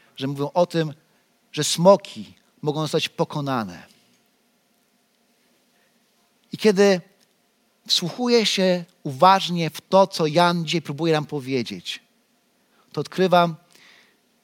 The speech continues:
że ma proste przesłanie. A mianowicie mówi, że Jezus wygrał ze złem bitwę o nasze życie, abyśmy też mogli wygrywać ze złem swoje życiowe bitwy i opowiadać o tym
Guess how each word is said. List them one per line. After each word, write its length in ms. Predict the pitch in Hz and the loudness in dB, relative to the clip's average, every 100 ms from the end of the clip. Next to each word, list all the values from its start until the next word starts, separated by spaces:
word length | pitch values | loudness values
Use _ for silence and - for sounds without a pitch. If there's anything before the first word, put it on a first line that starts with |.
| - | -12
że 100 | - | -4
ma 160 | 160 156 | -2 0
proste 360 | 202 214 - | 0 -2 -4
przesłanie. 580 | - 190 170 135 104 98 _ _ _ _ _ _ _ _ _ _ | -8 -8 -6 -6 -8 -14 _ _ _ _ _ _ _ _ _ _
A 60 | 139 | -4
mianowicie 420 | 156 165 214 185 | -2 0 0 0
mówi, 420 | 190 190 190 180 - _ _ - _ _ | 0 0 -2 -4 -6 _ _ -20 _ _
że 160 | - 170 | 0 4
Jezus 440 | 240 240 240 - - _ | 4 4 -2 -4 -8 _
wygrał 480 | 131 127 220 220 226 | -2 2 4 4 4
ze 180 | 185 175 | 2 -2
złem 520 | 135 170 170 131 101 - _ _ _ _ 131 | 0 4 4 4 -4 -14 _ _ _ _ 0
bitwę 340 | 202 - 202 | 0 2 2
o 60 | 175 | 2
nasze 240 | 175 165 | 2 -2
życie, 420 | 131 139 - 95 - _ _ _ _ _ - | -4 -4 -6 -12 -16 _ _ _ _ _ -2
abyśmy 320 | 160 190 185 | 0 2 0
też 260 | - 208 - | 2 2 2
mogli 280 | 196 196 185 | 0 2 0
wygrywać 340 | 180 185 196 | 0 2 2
ze 80 | 175 | 0
złem 360 | 143 170 165 160 _ - | 0 2 0 -4 _ -8
swoje 580 | - - 214 190 143 127 _ - | -4 2 4 4 2 -4 _ -10
życiowe 360 | 135 208 196 | -2 2 2
bitwy 540 | 151 147 - - 107 101 _ _ _ _ _ _ - | 0 -4 -10 -10 -10 -12 _ _ _ _ _ _ -10
i 120 | 170 | -2
opowiadać 760 | 180 165 135 170 175 165 - - _ _ _ _ | 0 0 0 0 2 2 0 -8 _ _ _ _
o 100 | 147 | -6
tym 360 | 143 - 127 117 | -4 -6 -8 -8